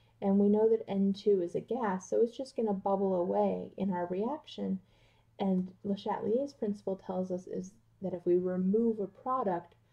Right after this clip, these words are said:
our reaction's going to shift towards the product side. So this is not going to be going back and forth between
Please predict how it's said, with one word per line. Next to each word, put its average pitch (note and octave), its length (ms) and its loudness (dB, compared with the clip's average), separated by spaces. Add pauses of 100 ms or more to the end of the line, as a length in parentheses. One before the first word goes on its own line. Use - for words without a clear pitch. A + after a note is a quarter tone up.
(340)
our G3 140 2
reaction's G3 580 2
going F#3+ 260 -4
to F#3 100 -6
shift - 520 -10
towards F3+ 440 -6
the - 60 -4
product - 460 -8
side. - 380 -12 (460)
So F3 500 2 (760)
this F#3 280 0
is G3+ 240 2
not G3 340 0
going F#3+ 260 0
to F#3+ 140 -4
be F3+ 340 -6
going F3 280 0
back F3 320 -10
and G3 100 -12 (100)
forth G#3 260 2
between F3 480 -10